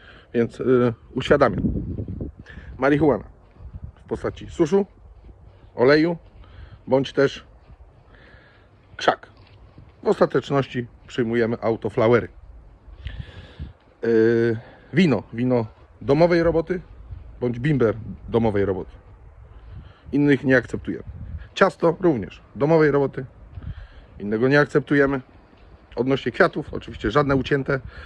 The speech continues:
wszystko w doniczkach. Mogą być też krzewy,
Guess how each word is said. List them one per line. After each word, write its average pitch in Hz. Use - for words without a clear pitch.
wszystko -
w 104
doniczkach. 143
Mogą 120
być -
też -
krzewy, 139